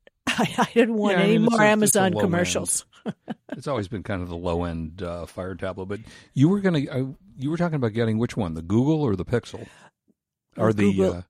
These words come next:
Speaker 1: That's the same one.
Speaker 2: Yeah, the, uh, the other one.
Speaker 1: The OnePlus?
Speaker 2: The
Speaker 1: I
Speaker 2: OnePlus,
Speaker 1: don't,
Speaker 2: right.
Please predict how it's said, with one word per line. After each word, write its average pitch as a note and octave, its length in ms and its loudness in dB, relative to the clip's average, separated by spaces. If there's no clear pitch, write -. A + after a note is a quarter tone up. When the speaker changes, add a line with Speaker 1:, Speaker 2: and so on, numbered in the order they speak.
Speaker 1:
That's F#3+ 240 0
the F3+ 80 -4
same D#3+ 360 -2
one. D3 320 -10
Speaker 2:
Yeah, G2 180 0
the, F2+ 320 -4
uh, F2 180 -4
the G2 120 -2
other F#2 140 -2
one. E2+ 160 -10
Speaker 1:
The F3 120 0
OnePlus? G#3+ 800 0
Speaker 2:
The A#2+ 60 0
Speaker 1:
I - 40 2
Speaker 2:
OnePlus, A2 140 2
Speaker 1:
don't, - 40 -12
Speaker 2:
right. F2 160 -10